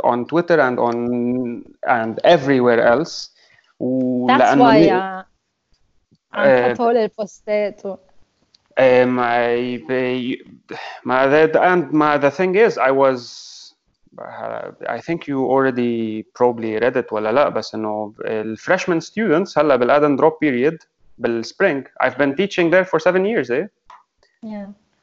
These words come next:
Speaker 2: على فكرة،
Speaker 1: إيه.
Speaker 2: they are the hardest students to deal with.
Speaker 1: إيه، of
Speaker 2: The
Speaker 1: course.
Speaker 2: freshmen.
Speaker 1: And this is why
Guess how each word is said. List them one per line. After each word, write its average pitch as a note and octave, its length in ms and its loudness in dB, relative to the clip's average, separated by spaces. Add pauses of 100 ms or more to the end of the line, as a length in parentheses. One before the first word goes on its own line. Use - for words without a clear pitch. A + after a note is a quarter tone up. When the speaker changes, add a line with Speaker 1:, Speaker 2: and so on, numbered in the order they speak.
(200)
Speaker 2:
على A#3 80 0
فكرة، B3 320 6
Speaker 1:
إيه. A#3+ 160 6
Speaker 2:
they C4+ 80 0
are C4 220 0
the G#3 160 2
hardest C4 440 -2
students A#3 360 -4
to A3 80 -6
deal G3+ 200 -4
with. F#3 200 -6 (720)
Speaker 1:
إيه، C#3+ 200 6
of D3 40 2
Speaker 2:
The C#3+ 40 -4
Speaker 1:
course. A3+ 380 4
Speaker 2:
freshmen. D#3 160 -4 (520)
Speaker 1:
And D#3 160 2
this G#3+ 160 2
is F3+ 140 0
why F3 300 4